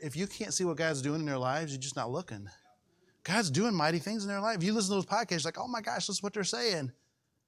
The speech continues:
So there's a pattern here we gotta follow. Renee and Chrissy, uh, wanted to start doing a, a doc,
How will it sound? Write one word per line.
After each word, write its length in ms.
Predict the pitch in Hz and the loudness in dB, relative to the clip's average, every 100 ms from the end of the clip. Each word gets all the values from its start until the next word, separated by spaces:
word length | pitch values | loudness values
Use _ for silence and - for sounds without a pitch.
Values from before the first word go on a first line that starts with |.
| _ _ _ _ _ _ _ | _ _ _ _ _ _ _
So 440 | - 233 233 208 - - _ _ _ _ _ _ _ _ _ _ - | 4 8 10 8 4 -14 _ _ _ _ _ _ _ _ _ _ 0
there's 180 | 220 208 | 2 2
a 40 | |
pattern 440 | 131 220 233 190 143 | 0 2 2 2 -2
here 100 | 127 | -2
we 100 | 117 | -2
gotta 180 | 107 | -4
follow. 460 | 104 107 98 90 95 - - _ _ _ - - | -2 -2 -2 -4 -12 -16 -20 _ _ _ -20 0
Renee 260 | 147 190 202 | 4 6 6
and 80 | - | 6
Chrissy, 420 | 220 214 175 160 - _ _ - _ _ _ - - | 6 6 6 4 -2 _ _ -20 _ _ _ -18 -2
uh, 160 | 123 127 - - | -2 -2 -6 -10
wanted 360 | 147 170 175 | 2 6 8
to 100 | 147 | 6
start 280 | 127 165 160 | 6 6 6
doing 320 | 156 170 156 | 6 6 6
a, 240 | 131 120 123 | 4 4 2
a 80 | 127 | 6
doc, 320 | 151 160 | 6 6